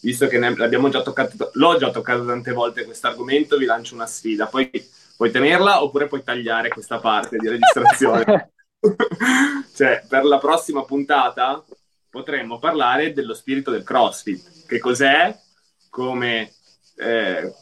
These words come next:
Speaker 1: come va vissuto, come va insegnato e, eh, quindi quali sono le,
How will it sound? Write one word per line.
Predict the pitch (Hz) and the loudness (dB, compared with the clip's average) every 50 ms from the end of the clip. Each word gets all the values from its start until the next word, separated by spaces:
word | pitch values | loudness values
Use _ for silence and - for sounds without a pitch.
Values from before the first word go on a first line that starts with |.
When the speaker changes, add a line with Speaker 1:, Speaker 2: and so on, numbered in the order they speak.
| - - 98 104 - - - | -14 -12 -10 -10 -10 -10 -4
Speaker 1:
come | - 147 139 139 139 | 0 2 4 4 4
va | 131 131 123 | 4 2 2
vissuto, | 120 123 - - - 160 170 185 185 - 190 190 185 185 | 0 -2 -6 -2 0 2 2 2 2 2 2 2 4 2
come | - 127 123 123 | 2 0 0 0
va | 127 127 | 0 0
insegnato | 127 123 - 127 123 127 127 127 131 143 151 143 165 170 180 208 214 - _ _ _ _ _ _ _ _ _ | -2 -2 -6 -6 -6 -4 -2 0 2 2 0 0 -2 -4 -4 -6 -8 -12 _ _ _ _ _ _ _ _ _
e, | - 123 117 120 131 143 147 - - - | -4 -2 -2 0 2 2 2 0 -2 -10
eh, | 87 110 117 113 110 107 107 101 95 95 - | -10 -8 -6 -6 -6 -6 -6 -4 -6 -6 -6
quindi | - 123 123 131 | -4 -4 -4 -2
quali | 131 143 127 - - | 0 0 0 -2 -2
sono | - - 135 131 139 139 | 0 0 2 2 4 4
le, | 139 127 117 113 110 110 110 107 98 - - | 4 4 2 2 0 0 -2 -2 -4 -6 -8